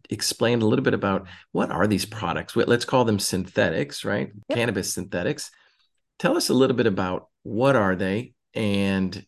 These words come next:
Speaker 1: and, you know, how, how can people develop them like they're doing it?
Speaker 2: You are correct. They are absolutely synthetic. And the reason we call them synthetic is because they are chemically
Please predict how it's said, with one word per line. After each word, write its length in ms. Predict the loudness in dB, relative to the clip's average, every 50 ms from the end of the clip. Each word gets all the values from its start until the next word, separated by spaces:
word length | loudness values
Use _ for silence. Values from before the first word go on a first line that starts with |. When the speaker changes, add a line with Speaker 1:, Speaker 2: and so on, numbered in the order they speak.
| _ _
Speaker 1:
and, 160 | -14 -14 -14 -10
you 120 | -6 -4 -4
know, 60 | -2
how, 360 | -2 -2 0 0 0 0 -2 -4
how 260 | -8 -8 -4 -4 -4 -4
can 200 | -4 -6 -8 -8
people 400 | -6 -8 -6 -6 -6 -8 -8 -12 _
develop 480 | -6 -6 -4 -4 -4 -2 -4 -4 -6 -8
them 240 | -12 -12 -12 -14 -16 -16
like 200 | -12 -12 -10 -8
they're 120 | -8 -8 -6
doing 260 | -4 -4 -4 -4 -6
it? 140 | -10 -12 _ _ _ _ _ _ -4
Speaker 2:
You 160 | 0 2 4
are 160 | 6 4 4
correct. 400 | 2 0 0 2 2 2 0 -2 -4
They 120 | -2 0 2
are 100 | 2 2
absolutely 540 | 0 -2 -2 -4 -6 -6 -6 -4 -4 -4
synthetic. 600 | -4 -4 -4 -6 -4 -2 0 0 0 0 -2 -4
And 120 | -4 -2 0
the 80 | 0
reason 360 | 2 0 0 0 0 0 0 0
we 280 | 0 -2 -2 -4 -4
call 220 | -2 2 2 2 2
them 120 | 2 -4
synthetic 540 | -8 -8 -10 -6 -4 -2 -2 -2 -2 -4 -4
is 160 | -6 -6 -6
because 420 | -4 -6 -8 -6 -2 -2 -2 -2 -2
they 160 | -2 -2 0
are 100 | -2 -2
chemically 720 | -6 -6 -4 -2 0 0 -2 -2 -6 -8 -6 -6 -6 -6